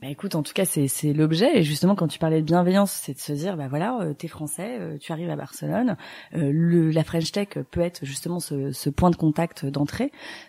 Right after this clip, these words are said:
Donc après, euh, t'as plusieurs axes. T'as le côté, euh, accueil, évidemment. On est là pour accueillir, pour guider. Quand t'arrives, t'es français, euh, tu connais personne, euh, ça peut être un peu angoissant aussi. Alors, c'est pas le bout du monde, Barcelone,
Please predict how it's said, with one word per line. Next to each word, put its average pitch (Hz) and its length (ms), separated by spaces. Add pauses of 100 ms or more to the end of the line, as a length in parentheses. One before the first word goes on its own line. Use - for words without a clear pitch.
Donc 151 260
après, 170 340
euh, 147 100
t'as 139 120
plusieurs 156 400
axes. 226 340
T'as 139 120
le 131 60
côté, 156 340
euh, 143 100
accueil, 180 480
évidemment. 139 480
On 156 80
est 143 60
là 151 100
pour 147 220
accueillir, 156 420
pour 135 200
guider. 151 280
Quand 147 140
t'arrives, 160 420 (500)
t'es 151 120
français, 208 520
euh, 147 100
tu - 160
connais 151 180
personne, 214 460
euh, 160 200
ça 139 140
peut - 100
être 160 140
un 143 60
peu 220 80
angoissant 170 320
aussi. 190 240
Alors, - 180 (380)
c'est - 140
pas 143 60
le 156 60
bout 156 100
du 180 100
monde, 202 280 (100)
Barcelone, 165 560